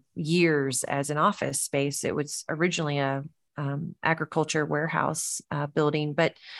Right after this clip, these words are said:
it wasn't really public. It wasn't there to give back to the community until we got our hands on it with our client. And so that, um, project, you know, we didn't make money on it.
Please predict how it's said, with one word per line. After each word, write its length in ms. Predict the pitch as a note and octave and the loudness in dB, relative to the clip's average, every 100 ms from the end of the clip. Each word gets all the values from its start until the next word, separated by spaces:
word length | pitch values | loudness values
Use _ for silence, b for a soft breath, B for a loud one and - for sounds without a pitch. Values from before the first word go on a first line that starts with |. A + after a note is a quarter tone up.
| B - | B -2
it 60 | C4+ | 4
wasn't 320 | D#4+ E4+ D4+ | 4 4 4
really 240 | D4 C#4 | 4 2
public. 460 | A#3+ D4 G#3+ C#3+ D3+ | 2 0 2 2 2
It 80 | D3+ | 2
wasn't 260 | F#3 G3+ - | 0 -2 0
there 500 | E3+ G3 G3+ F3+ F3 | 2 6 6 6 4
to 160 | F3+ | -2
give 480 | E3 E3 D#3+ D#3+ - _ - | 0 2 2 0 -16 _ 2
back 400 | E3 D#3+ E3 - | 4 2 -2 -8
to 180 | - E3 | -4 -2
the 80 | D#3 | -2
community 480 | - A3 B3+ F3+ D#3 | -2 2 4 4 4
until 340 | D#3 - G3 | 0 2 4
we 140 | F3 E3+ | 4 4
got 160 | D#3 | 6
our 120 | C#3+ | 4
hands 340 | D3 G3 F#3+ D#3 | 4 4 4 2
on 120 | C#3+ | 0
it 80 | - | -2
with 140 | D3 | -2
our 140 | C3+ C3 | -2 -2
client. 580 | - A3 G3+ C3 B2 - B B B B B - _ _ - | 0 2 4 2 -2 -8 B B B B B -20 _ _ 2
And 180 | A3+ A3 | 4 4
so 280 | A#3 A3 | 4 4
that, 400 | G3+ B3 D4 D4 - - - | 4 2 2 -2 -6 -4 4
um, 640 | F#3+ F3+ F3+ F3 F3 F#3 _ _ _ - | 6 6 4 2 -2 -4 _ _ _ 0
project, 560 | A#3 C4+ C#4+ G3+ G#3 _ _ - | 4 4 4 2 2 _ _ 0
you 120 | A3 | 2
know, 140 | A3 | 2
we 160 | A3 B3 | 0 0
didn't 420 | B3 B3+ B3+ A#3 | 0 0 0 2
make 240 | A#3+ C4+ | 0 2
money 240 | F#3+ C#4 G3+ | 2 4 4
on 100 | A#2+ | 2
it. 140 | B2 | -2